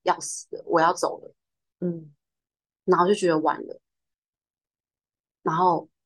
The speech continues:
Speaker 1: 就要结束了，就是我自己有这个声音。
Speaker 2: 有个底。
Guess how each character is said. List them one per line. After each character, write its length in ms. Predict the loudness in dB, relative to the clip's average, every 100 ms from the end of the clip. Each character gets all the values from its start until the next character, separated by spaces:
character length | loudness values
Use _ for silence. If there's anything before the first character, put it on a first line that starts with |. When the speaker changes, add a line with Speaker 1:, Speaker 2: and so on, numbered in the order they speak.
| _ _
Speaker 1:
就 160 | 2 6
要 140 | 6
结 220 | 2 -4
束 220 | -6 -6 -6
了， 40 |
就 140 | -4 4
是 100 | 4
我 160 | 4
自 100 | -2 -4
己 180 | -4 -10 _ _ _ _ _ _ _
有 120 | 0
这 100 | 2
个 120 | 2
声 160 | 2 2
音。 40 |
Speaker 2:
有 40 | 4
个 100 | 4
底。 260 | 2 -8